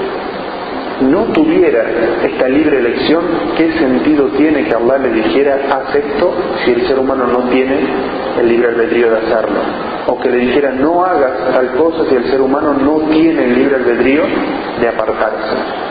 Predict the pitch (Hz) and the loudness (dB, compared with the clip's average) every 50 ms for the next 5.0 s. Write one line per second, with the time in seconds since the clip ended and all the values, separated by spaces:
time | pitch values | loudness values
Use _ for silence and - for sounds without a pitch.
0 | - - - - 127 131 131 135 131 131 - - 139 131 127 113 - - 135 - | -8 -6 -2 0 0 2 2 2 2 0 0 2 2 2 2 2 0 -2 -2 -2
1 | - - - - - 123 123 135 127 139 143 127 127 113 123 120 117 127 139 139 | -4 -4 -4 -2 0 0 0 0 2 0 0 0 0 0 0 0 2 2 0 2
2 | 135 - - - - - - - - 123 120 127 151 160 160 165 151 131 120 117 | 0 0 2 2 2 2 0 0 0 0 0 2 2 2 0 0 0 0 0 0
3 | 117 113 - - - - 110 - - - - - - 143 127 - 127 123 117 117 | -2 -2 -2 -2 -2 -2 -4 -4 -6 -6 -8 -4 -2 -2 -2 0 0 0 2 2
4 | 120 120 - - 165 156 143 131 - 123 120 - 131 131 131 135 139 135 127 | 2 0 0 0 0 0 0 -2 -2 -4 -2 -2 -2 -2 0 0 0 -2 -2